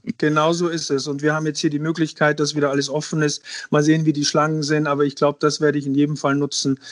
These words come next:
in die Kunsthalle mal zu marschieren und mir, und da mal einen schönen Nachmittag zu verbringen oder so.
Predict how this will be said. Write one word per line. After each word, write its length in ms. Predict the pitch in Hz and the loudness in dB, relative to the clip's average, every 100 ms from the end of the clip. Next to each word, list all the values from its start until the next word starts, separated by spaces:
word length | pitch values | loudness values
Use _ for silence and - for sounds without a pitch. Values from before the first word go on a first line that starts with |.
| - - | -12 -2
in 100 | 143 | 0
die 80 | |
Kunsthalle 460 | - 151 - 147 143 | 2 0 2 2 2
mal 160 | 139 135 | 0 0
zu 100 | 143 | 2
marschieren 640 | 135 - 143 139 135 - - - | 2 2 4 4 2 -2 -12 -4
und 140 | 147 151 | 0 4
mir, 200 | 147 139 | 4 4
und 160 | 147 | 2
da 140 | 151 151 | 2 4
mal 100 | 147 | 2
einen 80 | 143 | 2
schönen 200 | 156 143 | 2 2
Nachmittag 460 | 143 147 139 135 | 0 0 -2 -6
zu 100 | - | -6
verbringen 440 | 123 123 - 123 123 | -6 -6 -4 -2 0
oder 180 | 117 113 | 0 -2
so. 300 | - 120 | -2 -2